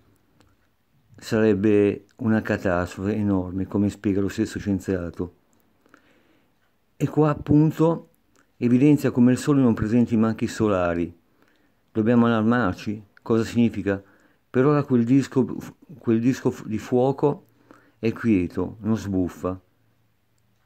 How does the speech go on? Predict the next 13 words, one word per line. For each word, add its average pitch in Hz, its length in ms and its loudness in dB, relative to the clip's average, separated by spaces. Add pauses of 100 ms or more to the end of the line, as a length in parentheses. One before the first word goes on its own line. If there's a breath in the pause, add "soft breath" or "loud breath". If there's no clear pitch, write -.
(320)
e 110 140 -2
sembra 104 360 0
non 101 200 2
darci 104 340 -2
tante 98 240 -2
preoccupazioni 95 640 -2
dal 92 160 0
punto 101 320 -4
di 95 100 2
vista 101 380 0
di 92 180 -2
tempeste 98 520 -2
elettromagnetiche 92 1000 -2